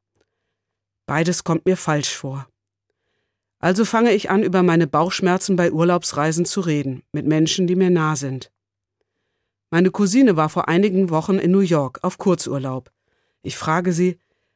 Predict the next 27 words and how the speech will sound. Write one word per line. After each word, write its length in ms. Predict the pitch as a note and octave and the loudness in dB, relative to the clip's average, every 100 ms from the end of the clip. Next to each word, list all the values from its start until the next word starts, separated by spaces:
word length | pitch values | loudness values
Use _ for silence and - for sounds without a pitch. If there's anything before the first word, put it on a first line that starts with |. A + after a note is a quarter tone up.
| _ | _
„Hattest 320 | - G3+ F#3+ | -4 -2 -2
du 60 | G3 | -2
kein 200 | F#3 D#3 | -2 -2
schlechtes 460 | - E3+ - D#3+ - | 0 -2 -2 -8 -6
Gewissen, 420 | C#3+ E3+ - A3 | -4 -4 -2 -4
für 200 | - D#3 | -2 -4
ein 100 | C#3+ | -2
paar 160 | D#3+ | -6
Tage 340 | - D#3 D3+ D3+ | -6 -8 -4 -4
so 240 | D3+ F#3 | -4 -4
weit 280 | D3+ D#3+ F#3+ | -2 -4 -4
zu 120 | - | -6
fliegen?“ 540 | D#3+ - D3+ E3+ G#3 A#3+ _ _ _ _ _ - | -6 -6 -6 -4 -4 -6 _ _ _ _ _ -12
Sie 160 | - F3 | -4 -2
antwortet: 600 | E3+ F#3+ F#3+ F3+ F#3+ - _ _ _ _ _ _ _ - | 0 0 0 -2 -4 -8 _ _ _ _ _ _ _ -6
„Natürlich 460 | E3 - D4 A#3 | -4 2 2 2
habe 160 | F3+ D3+ | 0 -2
ich 120 | D#3 | -4
ein 80 | D3 | -4
schlechtes 480 | - D3+ - C#3+ - | -4 -4 -4 -8 -6
Gewissen, 500 | C#3 C#3+ - C3+ C3+ _ _ _ _ _ _ - | -6 -6 -6 -10 -12 _ _ _ _ _ _ -4
aber 240 | E3+ G3+ | 0 0
ich 140 | F#3+ | 0
habe 180 | F#3+ F#3+ | -2 0
ein 180 | F3+ G3 - | 0 0 0
Ausgleichszertifikat 1600 | B3 - - D#3+ D#3 D3+ - - F3 D3+ D3 - D3 C#3+ C3+ - | -2 -2 -4 -2 -2 -2 -8 -6 -4 -2 -4 -10 -10 -8 -8 -8
gekauft. 580 | C#3 - B2+ B2 - | -12 -8 -10 -10 -16